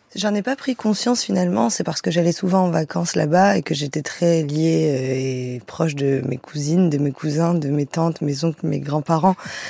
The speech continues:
Donc, euh, c'était toute ma famille. Comment, comment ne pas se sentir proche de <laughs> sa famille, des siens ? Forcément, ça, ça, ça, ça allait de soi, ça,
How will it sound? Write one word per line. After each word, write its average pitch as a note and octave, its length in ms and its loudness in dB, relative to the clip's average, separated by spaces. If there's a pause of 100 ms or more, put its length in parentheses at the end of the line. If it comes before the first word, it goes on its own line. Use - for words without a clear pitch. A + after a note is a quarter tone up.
(180)
Donc, D3+ 260 0
euh, D#3 100 6
c'était D#3+ 240 2
toute E3 180 -4
ma E3+ 160 4
famille. G3 400 4
Comment, E3 600 2 (440)
comment E3+ 240 2
ne F3 100 6
pas D#3+ 160 2
se - 80 0
sentir E3 300 2
proche F#3+ 240 2
de F3 320 6
<laughs> - 0 -
sa - 200 -2
famille, F3+ 380 4
des D#3+ 140 0
siens ? G#3 320 2 (400)
Forcément, A3+ 480 2
ça, D3 280 2
ça, D3 240 -2
ça, C#3 220 -4
ça C#3+ 140 -2
allait C#3 180 2
de - 60 -8
soi, G3+ 260 2
ça, C3 180 -4